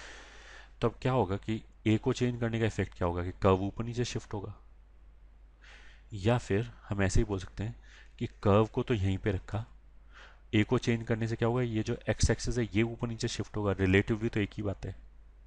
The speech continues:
कर्व को दो यूनिट ऊपर शिफ्ट करें या फिर कर्व को वहीं रखे, एक्स एक्सिस को दो यूनिट नीचे शिफ्ट कर दें, दोनों एक ही बात है। ठीक है, तो इफेक्टिवली अब क्या हुआ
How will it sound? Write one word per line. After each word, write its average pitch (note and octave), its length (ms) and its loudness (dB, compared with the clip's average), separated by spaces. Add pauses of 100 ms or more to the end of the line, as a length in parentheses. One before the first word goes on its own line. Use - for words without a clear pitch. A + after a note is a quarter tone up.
(720)
कर्व G#2 180 4
को A#2 140 -2
दो F#2+ 180 0
यूनिट G2+ 240 -4
ऊपर G#2 200 -4
शिफ्ट - 260 -4
करें A#2+ 280 -4 (540)
या G2+ 280 0
फिर B2+ 220 -2 (140)
कर्व A2+ 340 2
को B2+ 120 -2
वहीं G2 300 -2
रखे, A2 380 -4 (180)
एक्स - 220 -4
एक्सिस A#2 300 -6
को C3 260 -6 (100)
दो G2 140 2
यूनिट G#2+ 320 -4
नीचे F#2+ 240 -2
शिफ्ट - 260 -4
कर G2+ 180 -4
दें, A2+ 160 0 (600)
दोनों G2 280 0
एक F2+ 120 -6
ही F2+ 60 -8
बात E2+ 220 -6
है। - 100 -14 (2000)
ठीक A#2 140 -2
है, A2+ 80 -6 (520)
तो A2 140 -6
इफेक्टिवली A2 500 4
अब G#2+ 160 4
क्या G2 100 4
हुआ F#2 220 -2